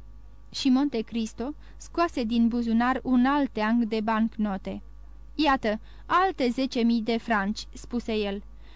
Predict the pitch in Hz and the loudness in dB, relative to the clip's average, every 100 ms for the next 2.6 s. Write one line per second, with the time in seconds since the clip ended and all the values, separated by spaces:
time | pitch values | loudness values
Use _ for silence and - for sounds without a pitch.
0 | - - 330 320 277 - 262 269 285 294 | -8 -2 0 2 2 4 4 4 0 0
1 | 285 - 311 277 269 247 240 240 240 233 | -2 -2 -2 -2 0 2 2 2 2 4
2 | 226 233 226 220 214 302 | 4 2 2 4 4 0